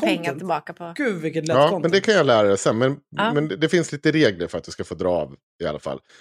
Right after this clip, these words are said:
Speaker 3: Men jag
Speaker 2: Ring
Speaker 3: tänker
Speaker 2: och
Speaker 3: inte att det
Speaker 2: prata
Speaker 3: här
Speaker 2: med
Speaker 3: ska bli
Speaker 2: revisorn istället. Den här, han skattefuskar ju bara. Du vet ju hur sossar det är.
Speaker 3: <laughs> Så här står det. "Trots rekordhöga priser,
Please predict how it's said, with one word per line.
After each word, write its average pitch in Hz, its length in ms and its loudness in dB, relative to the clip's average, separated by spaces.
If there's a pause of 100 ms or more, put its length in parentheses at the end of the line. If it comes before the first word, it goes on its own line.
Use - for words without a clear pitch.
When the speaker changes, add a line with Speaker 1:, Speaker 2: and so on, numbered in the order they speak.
(120)
Speaker 3:
Men 117 120 -2
jag 131 80 6
Speaker 2:
Ring - 80 0
Speaker 3:
tänker 139 100 4
Speaker 2:
och 131 60 0
Speaker 3:
inte 175 160 2
att 190 60 4
det 131 60 4
Speaker 2:
prata 123 60 2
Speaker 3:
här 120 60 2
Speaker 2:
med 170 100 2
Speaker 3:
ska 165 80 2
bli 107 100 2
Speaker 2:
revisorn 107 280 -2
istället. 143 380 -8
Den 143 100 -16
här, 156 140 -12
han 165 200 -8
skattefuskar - 680 -12
ju 135 60 -10
bara. 131 100 -10
Du 135 80 -10
vet 143 140 -8
ju 135 60 -20
hur 131 80 -20
sossar 135 380 -16
det 131 100 -12
är. 131 60 -16
Speaker 3:
<laughs> - 1600 -14
Så 180 80 6
här 160 140 8
står 107 220 -2
det. - 80 -6 (340)
"Trots 254 320 2
rekordhöga 190 760 4
priser, 170 540 0